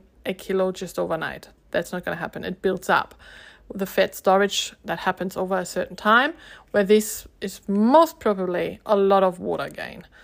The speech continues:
So I'm gonna give you twelve reasons, um, that can result in such a, yeah, higher weight gain overnight. So it can be up to a kilo. It can be also just three hundred grams, five hundred grams. So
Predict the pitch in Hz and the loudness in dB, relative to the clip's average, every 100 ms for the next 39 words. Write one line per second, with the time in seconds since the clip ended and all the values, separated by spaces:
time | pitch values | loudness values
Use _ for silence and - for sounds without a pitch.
0 | - _ - 220 214 214 233 262 285 294 | -20 _ 2 4 6 4 2 2 0 0
1 | 269 - 247 240 220 202 214 220 226 262 | -4 0 4 4 4 2 4 4 2 2
2 | 330 427 - - - _ _ _ - 220 | 2 0 -2 -10 -14 _ _ _ 2 4
3 | 220 220 214 202 214 202 202 185 - - | 4 0 -2 2 4 6 4 0 -10 -16
4 | - - - 196 208 226 226 202 196 196 | -20 -16 -4 -2 0 2 6 6 6 2
5 | 196 - 208 202 202 202 202 - - - | -4 -12 -6 -4 -2 -4 -8 -12 -10 -8
6 | 180 - 190 185 185 - - _ - 233 | -8 -6 -2 0 -2 -10 -20 _ -4 2
7 | 196 - - 196 202 208 202 196 190 - | 2 0 -2 2 4 4 2 2 -4 -12
8 | _ - 190 190 185 190 180 175 175 165 | _ -6 0 0 0 -6 -6 -4 -4 -4
9 | 151 104 - 180 180 180 - 196 165 - | -6 -8 -8 -6 -4 -6 -4 -2 -4 -6
10 | - - - - - - 190 190 196 196 | -10 -12 -10 -10 -12 -8 -4 -2 -4 -6
11 | 190 185 - 196 190 185 185 - 165 - | -12 -14 -8 -6 -6 -8 -8 -8 -10 -4
12 | 180 190 185 - 180 139 - - 185 | -4 -4 -6 -6 -4 -6 -6 -2 -2